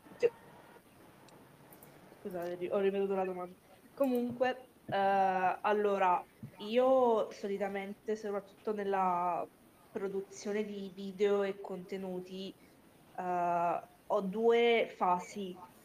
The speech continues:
Speaker 2: Ho la fase dello studio di quello che, che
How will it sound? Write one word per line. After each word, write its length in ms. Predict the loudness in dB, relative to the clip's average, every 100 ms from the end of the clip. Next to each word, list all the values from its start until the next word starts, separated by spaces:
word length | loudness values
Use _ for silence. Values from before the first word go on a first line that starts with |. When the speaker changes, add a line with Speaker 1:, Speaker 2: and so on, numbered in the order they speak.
| -20 _ _ 2
Speaker 2:
Ho 100 | 6
la 160 | 6
fase 800 | 4 2 2 0 -2 0 2 0
dello 320 | 0 0 0 -4
studio 960 | -10 -12 -6 -4 2 4 4 2 -4 -20 -20 -20 -20
di 460 | -18 -14 -12 -12 -2
quello 300 | 2 4 2
che, 360 | 0 -6 -8 _ _ _ -4
che 280 | 0 0